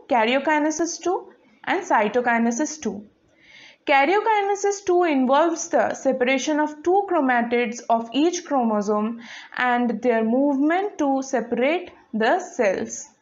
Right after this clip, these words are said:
It is further divided into four phases. The first one being the prophase two, wherein there is formation of esters from the centrioles of centrosome.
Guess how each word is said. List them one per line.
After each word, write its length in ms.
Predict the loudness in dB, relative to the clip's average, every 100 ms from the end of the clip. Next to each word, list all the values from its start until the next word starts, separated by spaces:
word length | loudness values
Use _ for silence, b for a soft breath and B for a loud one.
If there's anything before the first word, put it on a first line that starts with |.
| _ _ B B B -4
It 120 | 0
is 240 | 0 -2
further 440 | 2 4 4 2 2
divided 480 | 2 4 4 2
into 280 | 0 0 -2
four 360 | -4 0 2 2
phases. 800 | 0 0 0 0 -4 -6 -12 -20 _ _ b b
The 100 | -4
first 420 | 2 4 4 0
one 280 | 0 2 2
being 300 | 2 2 2
the 80 | 0
prophase 720 | 2 0 2 2 0 0 -4
two, 380 | -2 -2 -4 -10 B B B
wherein 600 | 0 4 4 4 0 -2 -8 B B
there 340 | 0 4 4 4
is 260 | 0 -2
formation 640 | 2 4 4 2 0 0 0
of 80 | 2 2
esters 640 | 0 0 0 0 0 -2
from 360 | 0 2 4
the 80 | 2
centrioles 800 | 0 0 -2 -2 -2 0 0 0
of 160 | -2 0
centrosome. 640 | -2 -2 -2 -2 -2 -4